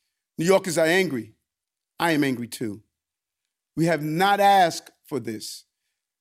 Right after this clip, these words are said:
There was never any agreement to take on the job of supporting thousands of asylum seekers.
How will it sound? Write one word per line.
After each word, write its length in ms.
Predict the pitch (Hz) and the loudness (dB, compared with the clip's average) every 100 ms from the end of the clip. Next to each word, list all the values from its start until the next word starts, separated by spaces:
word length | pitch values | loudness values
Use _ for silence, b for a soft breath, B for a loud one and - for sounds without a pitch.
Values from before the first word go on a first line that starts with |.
| _ | _
There 100 | 170 | 0
was 180 | 170 147 | 0 -2
never 520 | 156 208 226 165 147 - | 0 2 4 2 -2 -2
any 300 | 208 233 247 | 0 2 2
agreement 540 | 208 190 190 127 123 _ | 0 -2 -2 -4 -6 _
to 100 | 147 | -14
take 340 | - 208 185 | -2 -2 -2
on 200 | 190 190 | -4 -4
the 120 | 170 156 | -2 -4
job 500 | 170 180 185 185 - | 0 2 2 0 -4
of 140 | 175 | -10
supporting 680 | - 160 - 180 185 180 180 - _ | -10 -12 -10 -6 -4 -4 -6 -14 _
thousands 580 | 190 214 180 143 123 - _ _ | -2 0 -2 -4 -6 -8 _ _
of 140 | 143 | -10
asylum 440 | 139 - 156 147 139 | -6 -2 0 0 -4
seekers. 520 | - 151 - - | -6 -8 -12 -20